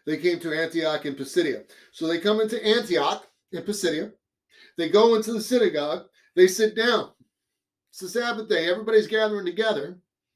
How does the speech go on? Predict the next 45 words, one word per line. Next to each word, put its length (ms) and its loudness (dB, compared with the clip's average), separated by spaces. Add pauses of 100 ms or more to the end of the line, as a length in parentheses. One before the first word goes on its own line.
(360)
So 180 0
after 260 2
the 120 0
reading 360 -2
of 120 -8
the 60 -2
law 240 0
and 80 -2
the 100 -8
prophets, 480 -4
the 160 -2
rulers 480 0
of 100 6
the 100 4
synagogue 640 -2
said 280 0
unto 220 -2
them, 340 -2 (500)
"Ye 220 -2
men 280 0
and 120 -6
brethren," 320 2
'cause 160 -4
Paul 400 2
is 200 2
a 260 -6 (360)
Roman 300 -2
sol-, 380 -6
uh, 220 -4
uh, 260 -6
Roman 300 2
citizen 520 -4 (880)
and 180 -4
a 60 -4
Jew, 460 -2
and 100 -12
they're 120 -4
in 80 0
a 40 -2
synagogue. 560 0 (160)
So 160 0
they're 160 6
saying, 320 -2
"You're 140 0
visitors. 600 -4